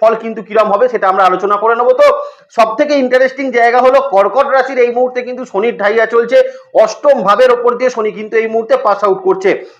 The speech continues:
বৃশ্চিক রাশির এই মুহূর্তে কিন্তু শনির ঢাইয়া চলছে, ফোর্থ হাউসের ওপর দিয়ে শনি কিন্তু এখন আপনাদের ক্ষেত্রে, আহ, আহ, এখান থেকে কিন্তু ট্রানজিট করছে। আর মীন রাশির কিন্তু এই মুহূর্তে শনির সাড়ে সাতি চলছে, যেখানে দ্বাদশ ভাবের ওপর কিন্তু শনি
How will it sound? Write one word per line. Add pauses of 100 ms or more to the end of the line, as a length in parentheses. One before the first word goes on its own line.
(140)
বৃশ্চিক
রাশির
এই
মুহূর্তে
কিন্তু
শনির
ঢাইয়া
চলছে, (380)
ফোর্থ
হাউসের
ওপর
দিয়ে
শনি
কিন্তু
এখন (240)
আপনাদের
ক্ষেত্রে,
আহ,
আহ,
এখান
থেকে
কিন্তু
ট্রানজিট
করছে। (320)
আর (280)
মীন
রাশির
কিন্তু
এই
মুহূর্তে
শনির
সাড়ে
সাতি
চলছে,
যেখানে
দ্বাদশ (100)
ভাবের
ওপর
কিন্তু
শনি